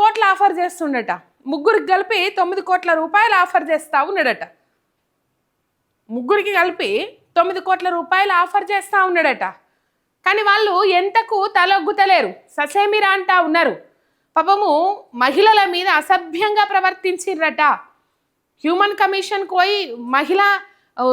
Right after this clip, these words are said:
హ్యూమన్ కమిషన్కి పోయి వాళ్ళు ఇచ్చేసిర్రు, కంప్లైంట్ ఇచ్చిర్రు, "మమ్మల్ని ఇబ్బంది పెట్టిర్రు, ఇట్లా చేసిర్రు, అట్లా చేసిర్రు" అని చెప్పేసి. రైట్, మొత్తం మీద గడ్డం వివేక్ వెంకటస్వామి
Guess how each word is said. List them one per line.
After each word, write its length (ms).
హ్యూమన్ 380
కమిషన్కి 480
పోయి 220
వాళ్ళు 200
ఇచ్చేసిర్రు, 600
కంప్లైంట్ 460
ఇచ్చిర్రు, 360
"మమ్మల్ని 300
ఇబ్బంది 340
పెట్టిర్రు, 380
ఇట్లా 240
చేసిర్రు, 400
అట్లా 240
చేసిర్రు" 360
అని 100
చెప్పేసి. 360
రైట్, 260
మొత్తం 360
మీద 220
గడ్డం 400
వివేక్ 340
వెంకటస్వామి 600